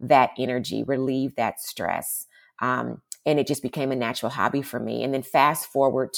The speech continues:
to the pandemic, um, here in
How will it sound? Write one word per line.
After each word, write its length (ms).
to 380
the 120
pandemic, 800
um, 460
here 280
in 180